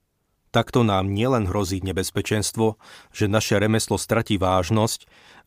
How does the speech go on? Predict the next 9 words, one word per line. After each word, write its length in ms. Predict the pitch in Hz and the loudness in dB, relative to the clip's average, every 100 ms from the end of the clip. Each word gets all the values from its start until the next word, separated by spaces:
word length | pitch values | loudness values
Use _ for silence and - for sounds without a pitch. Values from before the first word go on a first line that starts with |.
| - | 0
ale 160 | 107 117 | 2 2
ani 160 | 113 107 | 0 0
chrám 480 | - 117 131 120 | 0 2 2 2
veľkej 320 | 101 110 - 101 | 0 0 0 -2
bohyne 480 | 95 123 123 107 | 2 2 2 0
Artemis 640 | - 120 - 98 95 104 - - | 2 0 2 -2 0 -2 -6 -8
si 160 | - | -6
nebudú 400 | 95 101 107 107 | -2 0 0 2
vážiť. 640 | 101 101 101 82 - - | 4 4 2 -2 -10 -20